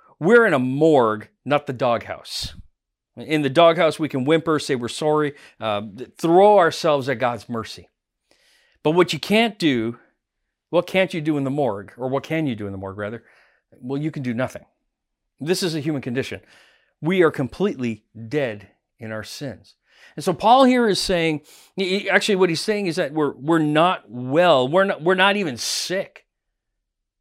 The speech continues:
We're dead. Every human has been affected in every area, area of life. And so that no part of the human person is unaffected by sin. So when you're born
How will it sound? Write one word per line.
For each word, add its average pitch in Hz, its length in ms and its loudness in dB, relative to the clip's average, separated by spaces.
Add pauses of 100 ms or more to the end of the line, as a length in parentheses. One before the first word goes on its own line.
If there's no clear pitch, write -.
(480)
We're 139 280 -2
dead. 156 420 -6 (1800)
Every 208 600 2
human 139 720 -2 (180)
has 131 160 -6
been 143 160 0
affected 135 720 -4
in 120 240 -8
every 185 420 -2
area, 165 480 -4 (120)
area 123 500 -6 (320)
of 120 180 -2
life. 117 400 -4 (260)
And 123 100 -6
so 151 260 4
that 139 200 2
no 151 300 2
part 196 260 0
of 151 60 -2
the 147 80 -6
human 143 240 -2
person 185 380 -6
is 135 240 -8
unaffected 151 520 -6
by 156 120 -8
sin. 156 340 -14 (300)
So 202 120 2
when 202 220 0
you're 196 240 -2 (140)
born 208 720 -2